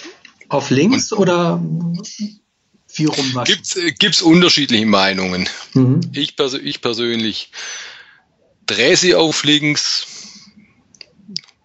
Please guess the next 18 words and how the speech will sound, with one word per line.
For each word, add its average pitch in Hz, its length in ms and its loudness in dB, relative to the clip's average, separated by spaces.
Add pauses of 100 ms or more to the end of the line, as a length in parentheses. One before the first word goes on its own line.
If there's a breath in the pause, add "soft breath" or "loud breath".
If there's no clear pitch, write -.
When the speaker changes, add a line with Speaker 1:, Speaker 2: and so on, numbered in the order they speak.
(160)
Speaker 2:
muss 104 240 -6
aber, 92 180 -6
muss 110 240 -4
aber, 92 200 -6
muss 104 260 -6
aber 90 160 -8
nicht, 131 260 -8
muss 101 180 -6
aber 92 260 -6
nicht 156 200 -4
sein. 147 320 -4 (320 loud breath)
Speaker 1:
Mhm. 123 340 -4 (720 loud breath)
Speaker 2:
Auf - 160 -6
jeden 127 140 0
Fall 127 120 0
alle 98 240 -2
Reißverschlüsse 175 640 -2
schließen, 156 560 -2